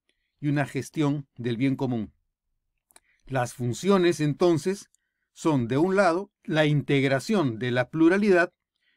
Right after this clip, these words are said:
y, por otro lado, la conducción de la pluralidad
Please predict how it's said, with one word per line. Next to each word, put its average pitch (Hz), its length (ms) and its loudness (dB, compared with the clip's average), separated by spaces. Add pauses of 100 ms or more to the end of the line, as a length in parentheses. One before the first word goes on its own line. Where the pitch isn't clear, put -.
(120)
y, 143 120 -6
por 139 200 -2
otro 165 200 0
lado, 156 320 0
la 143 260 0
conducción 151 760 0
de 131 120 -2
la 120 160 -4
pluralidad 143 600 0